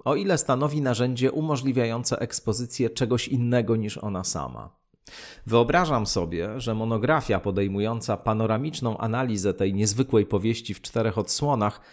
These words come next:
musiałaby liczyć sobie co najmniej kilkaset stron.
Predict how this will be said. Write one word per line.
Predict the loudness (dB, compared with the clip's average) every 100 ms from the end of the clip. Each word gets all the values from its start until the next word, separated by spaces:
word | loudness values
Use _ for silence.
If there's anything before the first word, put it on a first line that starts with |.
| -20 -14 -4
musiałaby | 0 2 2 4
liczyć | 2 2 0 0 -4
sobie | -2 0 0
co | 0 0
najmniej | 0 0 -2
kilkaset | -2 -2 0 0 0 0
stron. | -2 0 0 -2 -10